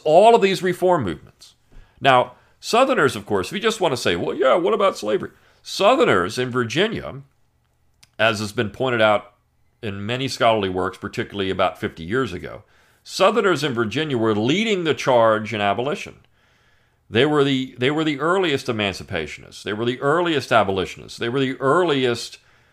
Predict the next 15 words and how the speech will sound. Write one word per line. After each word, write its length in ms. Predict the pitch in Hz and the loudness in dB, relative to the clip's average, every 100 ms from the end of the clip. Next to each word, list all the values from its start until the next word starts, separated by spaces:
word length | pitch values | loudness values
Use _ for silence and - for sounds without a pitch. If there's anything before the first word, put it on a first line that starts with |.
| _ _ | _ _
colonizationists. 1080 | - 135 131 107 117 107 95 65 - - - | 2 4 4 2 0 -2 -6 -12 -16 -16 -14
They 340 | 87 127 180 | -2 2 2
thought 480 | 208 175 135 131 - | 2 4 6 4 2
that 380 | 110 104 104 - _ _ _ _ _ | 0 2 0 -6 _ _ _ _ _
slavery 480 | - 123 123 127 123 | -2 2 2 2 0
needed 240 | 107 98 | -2 -4
to 60 | 98 | -4
be 120 | 92 | -4
eradicated 800 | 85 113 135 131 135 117 113 107 _ _ - | 0 2 2 0 -2 -2 -4 -8 _ _ -10
and 140 | 117 | -8
it 60 | 123 | -6
needed 240 | 117 107 101 | -6 -6 -6
to 80 | |
go 240 | 87 90 82 | -4 -2 0
away. 600 | 85 98 120 76 - | 0 2 2 0 -6